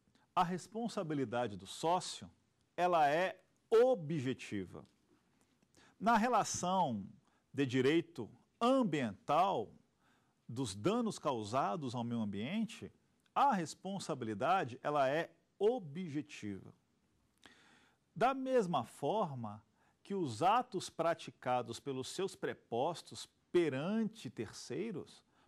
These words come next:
a responsabilidade é objetiva. Ora, vamos imaginar que numa relação de consumo, o, a empresa tenha praticado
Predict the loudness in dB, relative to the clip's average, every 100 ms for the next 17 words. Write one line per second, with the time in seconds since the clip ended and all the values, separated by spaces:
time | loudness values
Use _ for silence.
0 | _ _ 2 4 6 4 2 -4 -6 -8
1 | -6 -8 -8 -8 -6 -2 0 0 -2 -2
2 | -2 -2 -4 -6 -8 -10 -12 -10 -10 -10
3 | -20 _ _ _ _ _ _ _ _ _
4 | _ _ _ _ _ _ _ _ _ _
5 | _ -2 -2 -2 -12 _ _ _ _ _
6 | _ -4 -2 -2 -2 -4 -4 -2 -2 -2
7 | -6 _ _ _ -6 -2 2 4 4 2
8 | 0 -6 -8 -10 -10 -8 -6 -6 -6 -10
9 | _ _ _ _ _ _ _ _ _ 6
10 | 8 6 4 2 0 -2 -2 -2 -2 2
11 | 2 0 -4 -12 _ _ _ _ 4 4
12 | 0 -2 0 -2 -4 -16 -2 2 2 0